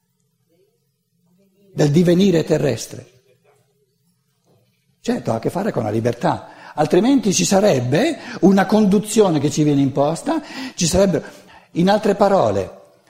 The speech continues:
a partire dal quattro non è più determinante, è meno determinante ciò che ci viene fatto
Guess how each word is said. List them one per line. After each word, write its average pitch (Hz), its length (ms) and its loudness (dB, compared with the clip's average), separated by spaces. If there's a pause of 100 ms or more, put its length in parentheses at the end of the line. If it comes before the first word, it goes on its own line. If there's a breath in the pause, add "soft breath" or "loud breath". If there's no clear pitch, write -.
(300 soft breath)
a 170 160 2
partire 208 440 2
dal 170 220 2
quattro 233 840 -2 (840)
non 214 300 2
è 233 140 4
più 262 320 2
determinante, 190 840 2
è 165 80 4
meno 254 320 4
determinante 185 760 0
ciò 233 180 2
che 220 140 -2
ci 185 140 -2
viene 175 280 2
fatto 185 600 -4